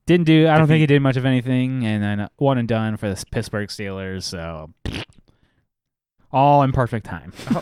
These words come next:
Speaker 3: fuck the whole Pittsburgh Steelers, bro.
Speaker 1: And then,
Speaker 3: Fuck
Speaker 1: uh, in, in bad news, uh, Leonard Fournette actually was not activated off I R.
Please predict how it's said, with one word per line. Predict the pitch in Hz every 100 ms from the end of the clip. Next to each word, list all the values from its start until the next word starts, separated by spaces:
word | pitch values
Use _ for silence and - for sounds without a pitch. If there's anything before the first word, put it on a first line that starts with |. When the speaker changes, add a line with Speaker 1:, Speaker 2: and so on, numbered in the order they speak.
| 480 -
Speaker 3:
fuck | - -
the | 269
whole | 151 220
Pittsburgh | 147 117 110
Steelers, | 104 - - 92 98
bro. | 92 82 139
Speaker 1:
And | 160
then, | 165 165 165
Speaker 3:
Fuck | 160 156 151 147 147 143 139 135 135 131 135
Speaker 1:
uh, | 143
in, | 147 139
in | 143 143 139
bad | 139 156 151 151 143
news, | 147 143 135 139 127
uh, | 135 123 127
Leonard | 156 160
Fournette | 156 147 139 135
actually | 135 131 139 127 120
was | 113 120 113 101
not | 131 139 180 190
activated | 156 127 120 120 110 104
off | 104 98
I | 95 87
R. | 78 80